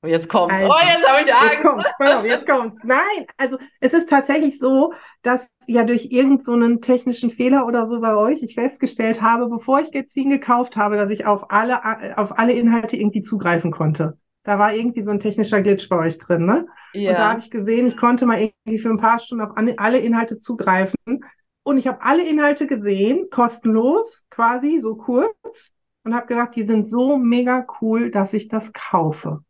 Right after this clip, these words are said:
Speaker 1: Oh.
Speaker 2: Und das wollte ich noch loswerden. Das hat sich natürlich total gelohnt, weil nur weil man was sieht, kriegt man kein persönliches Feedback. Man ist ja ganz eng an euch dran und kriegt dieses persönliche Feedback. Aber es war einfach so, ich hab, ich hätte sie ja nutzen können.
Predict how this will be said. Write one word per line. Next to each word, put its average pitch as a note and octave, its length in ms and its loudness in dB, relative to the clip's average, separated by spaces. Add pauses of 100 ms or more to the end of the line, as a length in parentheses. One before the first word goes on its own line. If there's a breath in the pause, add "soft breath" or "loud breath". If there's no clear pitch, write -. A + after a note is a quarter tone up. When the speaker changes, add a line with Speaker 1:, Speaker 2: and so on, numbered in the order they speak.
(280)
Speaker 1:
Oh. E3 1080 -2 (840)
Speaker 2:
Und G#3+ 60 2
das B3 180 4
wollte C4 220 0 (140)
ich C4 120 -4
noch C4 180 4
loswerden. B3+ 440 0
Das G#3+ 100 -2
hat B3 140 0
sich B3+ 100 -2
natürlich A#3+ 400 -4
total G#3 460 0
gelohnt, G3+ 460 -2
weil F3+ 420 -4
nur G#3 220 -2
weil G#3 100 0
man G3+ 220 0
was F#3+ 100 -6
sieht, G#3 200 -8
kriegt G#3+ 200 -6
man G3+ 100 2
kein G3+ 160 2
persönliches G3 520 2
Feedback. F3+ 340 -2
Man F#3 140 0
ist G3 120 -2
ja G3+ 60 0
ganz F#3+ 380 0
eng A3 240 -2
an F#3+ 140 -4
euch F#3 200 -6
dran F3+ 220 0
und F3+ 120 2
kriegt F3+ 280 -2
dieses E3+ 320 -2
persönliche E3 520 -4
Feedback. F3 460 -2 (240 loud breath)
Aber G#3+ 140 0
es A3 120 -8
war G#3+ 80 0
einfach G3+ 280 -2
so, A#3 200 2
ich - 120 0
hab, - 160 -8
ich A3 180 -8
hätte A3 320 2
sie G#3 140 0
ja G3+ 160 4
nutzen F#3+ 400 0
können. A#3 500 0